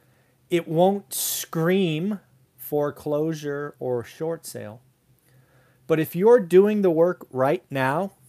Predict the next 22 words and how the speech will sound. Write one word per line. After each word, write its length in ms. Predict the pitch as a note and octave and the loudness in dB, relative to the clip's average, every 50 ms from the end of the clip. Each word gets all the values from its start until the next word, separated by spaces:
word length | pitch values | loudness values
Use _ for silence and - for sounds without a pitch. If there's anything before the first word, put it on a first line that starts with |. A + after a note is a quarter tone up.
| _ _ _ _ _ _ _ _ _ _ _ _ _ _ _ _ - - _ - | _ _ _ _ _ _ _ _ _ _ _ _ _ _ _ _ -20 -20 _ -6
you 180 | D3+ E3 F#3+ | -4 -4 -4
can 180 | - - G3+ F#3 | -2 -2 -4 -4
find 460 | - - E3+ D#3 D#3 D3+ D#3 D#3 D3 | -2 0 0 2 2 0 -2 -2 -2
motivated 500 | C#3 C3+ C#3 C#3 C3 C3+ C3+ C3 C3 B2+ | -2 0 0 0 -2 -2 -4 -4 -4 -8
sellers. 440 | - - C3+ C3+ C3+ B2+ _ _ _ _ _ _ _ _ _ _ _ _ _ _ _ _ _ _ _ _ _ _ _ _ _ | -10 -10 -10 -10 -12 -16 _ _ _ _ _ _ _ _ _ _ _ _ _ _ _ _ _ _ _ _ _ _ _ _ _
They're 160 | - D3 C#3+ | -8 -6 -4
not 240 | D#3 E3+ E3 - - | -4 -6 -6 -6 -4
going 160 | - F3+ F#3 | -4 -2 -2
to 40 | F3 | -2
be 220 | D#3+ D3+ - - E3 | -4 -6 -6 -6 -4
easy, 300 | E3 D#3+ C3+ A#2+ A#2+ A2+ | -4 -4 -4 -4 -6 -8
but 220 | - B2+ - - | -8 -10 -10 -12
they're 100 | - A#2 | -12 -10
there. 340 | A#2 B2 A#2+ A#2 A2+ A2+ - _ _ _ _ _ | -8 -8 -8 -10 -12 -16 -20 _ _ _ _ _
Motivated 520 | - D3+ F3 G3 G#3+ G#3 A3 G#3 G#3 F3+ | -2 2 2 4 4 4 4 4 2 -2
sellers 420 | - - F#3+ F3+ F#3+ F#3+ F#3 D#3 D#3 | -2 2 2 4 4 4 2 0 -2
will 100 | E3 D3+ | -4 -6
come 220 | - - E3+ E3+ | -4 -2 -2 -2
in 100 | E3 D#3+ | -2 -2
lots 360 | D#3 D3+ D3+ D#3+ D#3+ - - | -2 -2 -2 -2 -2 -4 -6
of 80 | E3+ C#3+ | -8 -6
fashions. 640 | - D#3 C#3 C#3+ D3+ C#3+ - B2 A#2+ - - - | -4 -4 -4 -4 -6 -8 -10 -14 -16 -18 -20 -20